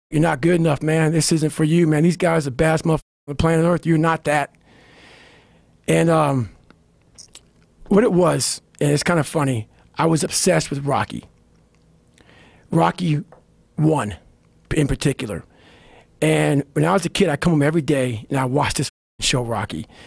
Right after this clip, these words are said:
And I would fast forward with the little V H S tapes to round fourteen. Round fourteen f***ed me up like nobody's business. Why?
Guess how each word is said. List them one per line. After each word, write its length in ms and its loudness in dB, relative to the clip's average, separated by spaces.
And 140 0
I 40 2
would 120 0
fast 340 0
forward 460 2
with 160 -4
the 80 -4
little 200 0
V 200 2
H 220 -2
S 120 2
tapes 460 -4
to 340 0
round 400 0
fourteen. 640 -2
Round 300 2
fourteen 460 2
f***ed 300 -8
me 160 4
up 220 0
like 200 -2
nobody's 640 0
business. 520 -4
Why? 440 2